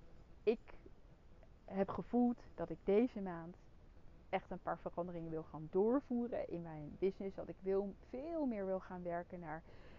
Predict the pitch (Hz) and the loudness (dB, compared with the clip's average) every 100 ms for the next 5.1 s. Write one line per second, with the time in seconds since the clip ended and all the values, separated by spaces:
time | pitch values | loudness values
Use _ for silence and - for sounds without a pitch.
0 | - - - 175 165 160 165 175 190 - | -16 -16 -2 0 0 -2 -6 -10 -12 -16
1 | - - - - - - 175 180 226 262 | -18 -18 -18 -16 -16 -10 -2 2 4 6
2 | 262 240 - 190 185 185 185 185 190 - | 4 2 2 2 2 -2 -4 -6 -8 -14
3 | - - 165 165 160 - - - - - | -16 -8 -6 -6 -8 -10 -18 -20 -20 -20
4 | - - - - 220 233 220 214 208 202 | -20 -20 -8 2 4 6 4 0 -2 -2